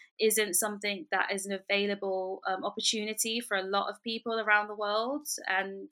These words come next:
um, particularly, uh, in the U K, um, for home students as well. I know that some, some people, especially young people, just wanna get straight out there and really want to get experience and earn money and get working because it's something they want to do or they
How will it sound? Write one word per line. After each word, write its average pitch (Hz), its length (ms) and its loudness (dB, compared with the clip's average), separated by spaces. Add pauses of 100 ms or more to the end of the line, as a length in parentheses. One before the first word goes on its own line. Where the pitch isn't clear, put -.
um, 190 220 -2
particularly, 196 640 -4
uh, 190 300 -4
in 196 80 -6
the 196 160 -8 (120)
U - 60 -8
K, 202 480 4 (320)
um, 185 200 -2
for 208 100 -6
home 233 240 2
students 185 560 -4
as 190 160 -6
well. 208 380 4 (280)
I 208 80 2
know 208 200 0
that 202 160 -2
some, 196 380 -4 (200)
some 208 240 -4
people, 202 540 -4 (120)
especially 208 380 -6
young 247 220 2
people, 240 340 -4
just - 160 -8
wanna 202 160 -4
get - 160 -6
straight - 320 0
out 196 240 6
there 185 280 4 (340)
and 202 240 -2
really 196 420 0
want 190 220 -4 (140)
to 185 340 -6 (100)
get 196 200 2
experience 190 800 -2
and 185 260 -6 (120)
earn 202 180 0
money 185 380 -4
and 185 80 -10
get - 220 -6
working 190 520 -2
because 185 300 -8
it's 139 100 -4
something 196 280 -4
they 202 80 -2
want 202 260 -8
to - 100 -4
do 247 280 0
or 196 320 0
they 185 120 -4